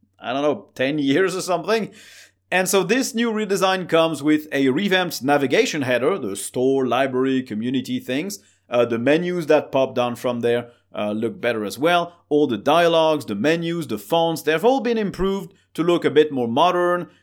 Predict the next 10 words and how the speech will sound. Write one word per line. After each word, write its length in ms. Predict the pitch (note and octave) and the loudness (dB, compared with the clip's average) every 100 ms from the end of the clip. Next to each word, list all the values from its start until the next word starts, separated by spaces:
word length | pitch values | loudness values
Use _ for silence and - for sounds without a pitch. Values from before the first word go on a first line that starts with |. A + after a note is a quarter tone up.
| _ | _
Uh, 200 | - A2+ | -4 -4
the 160 | A2+ A#2+ | -4 -6
in-game 540 | G#3 C#4+ B3 F#3+ D3 | 0 0 2 2 2
overlay 460 | - C#3 B2 B2 F3 | 2 2 2 2 2
has 140 | F3 | 0
been 220 | B2 B2 B2+ | -2 -6 -6
completely 640 | B2+ A2+ G#2 F3 B3+ A3+ | -6 -4 -2 -2 -2 -4
rebuilt 460 | G#3 F3+ C#3 C#3 C3 | -2 0 2 2 -2
as 240 | C3 B2 G#2 | -4 -6 -4
well. 420 | A#2+ F3 C4 | -2 0 -2